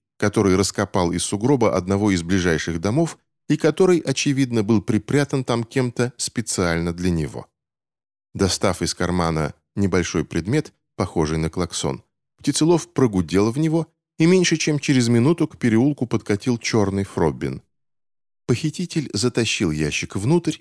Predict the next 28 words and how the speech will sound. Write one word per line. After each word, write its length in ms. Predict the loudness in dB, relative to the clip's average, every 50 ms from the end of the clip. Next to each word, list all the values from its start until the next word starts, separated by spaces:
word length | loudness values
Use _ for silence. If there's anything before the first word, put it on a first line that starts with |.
| _ _
сам 400 | -10 -6 -2 0 0 0 0 0
забрался 500 | -2 -4 -4 -2 -4 -4 -4 -4 -6 -6
следом, 500 | -6 -4 -2 0 0 0 0 -2 -4 -6 -10 _ _
и 120 | -2 -2
экипаж 580 | -2 0 -4 -4 -2 0 -2 -2 -2 -6 -10 _ _
тронулся 500 | -2 0 0 0 0 -2 -2 -4 -8 -10
в 120 | -10 -12 _
путь. 360 | -10 -10 -10 -10 -16 -20 -20 _ _ _ _ _ _ _ _ _ _ _ _ _ _
В 120 | -20 -4
ту 200 | 0 2 2 4
же 160 | 4 2 0
ночь 400 | 2 2 0 0 0 -2 -4 -4 _
жертву 480 | -6 -2 0 0 0 0 -2 -4 -6 -4
привезли 500 | -2 -2 0 0 0 0 0 0 0 0
в 80 | 0
ателье, 540 | 0 -2 -2 -6 -6 -4 -4 -4 -4 -6 -10 _ _ _ _
выгрузили 720 | -2 2 2 2 2 2 0 0 0 0 -2 -2 -4 -6 _ _ _ _ _
и, 160 | 2 2 4
вероятно, 600 | 4 4 2 4 2 2 0 0 0 -2 -2 -2 -2
лишили 440 | -4 -4 -4 -2 -2 -2 0 0
жизни, 560 | -2 -2 -2 -2 -2 -2 -2 -4 -6 -6 -8 -12 _ _ _ _ _ _ _
поскольку 460 | -2 -2 0 2 0 0 2 2 0
уже 160 | 2 2 2
на 140 | 0 0 0
следующий 640 | -2 0 0 -2 0 0 -2 -4 -4 -4 -4 -2
вечер 360 | -2 -2 -2 -2 -4 -8 -10 -8
пришел 500 | -6 -6 -6 -4 -2 -4 -4 -4 -6 _
очередной 640 | -6 -6 -6 -4 -4 -4 -4 -6 -4 -2 -2 -2 -2